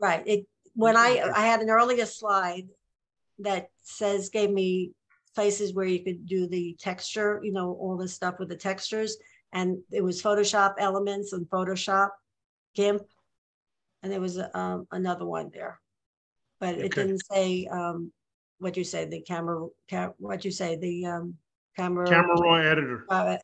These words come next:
Speaker 1: yeah, didn't say that. And like I said, here you see the sky is selected with the background. So if I didn't want the sky in this and I just wanted to edit this part, I would be able to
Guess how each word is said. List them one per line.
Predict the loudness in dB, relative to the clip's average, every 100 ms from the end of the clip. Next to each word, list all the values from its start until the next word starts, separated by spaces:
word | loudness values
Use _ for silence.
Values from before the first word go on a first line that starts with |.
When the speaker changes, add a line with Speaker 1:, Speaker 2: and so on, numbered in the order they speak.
| -4
Speaker 1:
yeah, | -2 -2 -2
didn't | -4 -4 -4
say | -6
that. | -6 -10 -14 _ _ _ -10 0
And | 6
like | 6 6
I | 6
said, | 4 4
here | 4 6 4 4
you | -2
see | -4 -4
the | -4 0
sky | 6 6 6 4
is | 0 -8
selected | -6 0 0 0 -2 0
with | -2 -2
the | -6 0 2
background. | 2 0 -2 -2 -2
So | -2
if | 2
I | 4 6
didn't | 6 2 2
want | 0
the | -2
sky | -4 2 2 2
in | -2
this | -4 -4
and | -2
I | -2
just | -4 -4
wanted | -2 -2 -2
to | -2 -2
edit | -4 -6
this | -8
part, | 0 4 4 2 -10 _ _ _ _ _ -2
I | 4
would | 4 4
be | 6 4
able | 4
to | 0